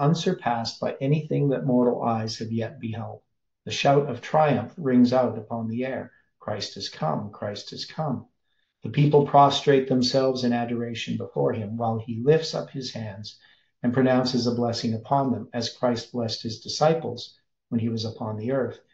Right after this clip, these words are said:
His voice is soft and subdued, yet full of melody. In gentle, compassionate tones, he presents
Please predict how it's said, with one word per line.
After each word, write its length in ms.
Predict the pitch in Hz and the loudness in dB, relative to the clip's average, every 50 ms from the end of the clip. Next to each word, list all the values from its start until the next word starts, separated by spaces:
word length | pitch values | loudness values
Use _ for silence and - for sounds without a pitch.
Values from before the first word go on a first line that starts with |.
| _ _ _ _ _ _ - | _ _ _ _ _ _ 2
His 160 | 143 127 113 | 4 4 6
voice 400 | 123 139 139 143 143 143 - 165 | 8 8 10 10 8 8 6 2
is 180 | 147 139 - | 0 0 2
soft 380 | - 139 135 131 127 123 - - | 4 6 6 6 4 2 0 -4
and 120 | 135 120 | -4 -2
subdued, 520 | - - 127 113 110 135 151 151 139 123 117 | -2 -4 -6 -4 0 0 2 4 4 2 4
yet 260 | 120 120 - - _ _ - | 2 0 -2 -4 _ _ -2
full 160 | - 151 147 | 2 6 6
of 100 | 147 143 | 6 6
melody. 500 | 143 151 165 165 156 117 107 101 - - _ _ - | 6 4 4 2 0 -2 -4 -6 -10 -16 _ _ 2
In 140 | 123 117 | 2 4
gentle, 400 | 113 123 131 131 127 - 139 131 | 6 6 4 4 4 4 2 2
compassionate 720 | 127 - 127 123 123 127 120 120 120 - - 113 110 - - | 2 4 2 2 4 4 2 2 0 0 -2 -4 -4 -4 -4
tones, 500 | - 151 151 147 135 120 120 120 - - - - - _ _ _ _ | 2 4 6 8 8 6 4 2 -2 -6 -16 -20 -20 _ _ _ _
he 120 | - 139 123 | 2 2 6
presents 640 | 135 131 120 120 123 123 127 127 - - - - | 6 6 6 6 6 4 4 2 0 -6 -12 -14